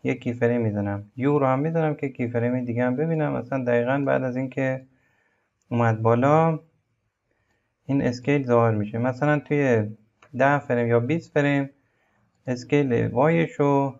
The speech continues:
زیاد می‌کنم به این شکل که از هر دو طرف این مایع به قولن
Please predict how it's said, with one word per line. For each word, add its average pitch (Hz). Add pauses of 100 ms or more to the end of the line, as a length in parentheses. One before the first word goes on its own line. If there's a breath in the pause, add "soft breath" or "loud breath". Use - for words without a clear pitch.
زیاد 113
می‌کنم 104
به 104
این 107
شکل 104 (100)
که 113 (1040)
از 110
هر 113
دو 110
طرف 131 (360)
این 127
مایع 117
به 127
قولن 120